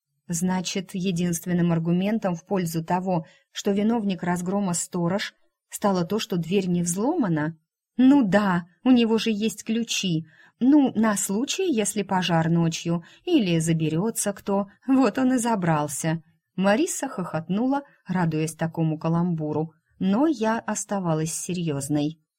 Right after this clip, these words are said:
«А к окну сигнализация подключена?» «Нет, зачем?» «Ну, как раз на тот случай, если в архив решат забраться с тыла». «Да в него не пролезет никто, оно ж маленькое».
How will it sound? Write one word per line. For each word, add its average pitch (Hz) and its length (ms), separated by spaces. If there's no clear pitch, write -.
«А 190 160
к 185 100
окну 220 320
сигнализация 175 880
подключена?» 185 720
«Нет, 233 580
зачем?» 208 680
«Ну, 202 240
как 180 240
раз 160 360
на 180 160
тот 165 220
случай, 226 500
если 170 400
в 143 80
архив 139 440
решат 175 440
забраться 165 600
с 165 120
тыла». 156 520
«Да 285 120
в 190 60
него 196 260
не 185 140
пролезет 170 680
никто, 170 600
оно 311 260
ж 226 100
маленькое». 175 880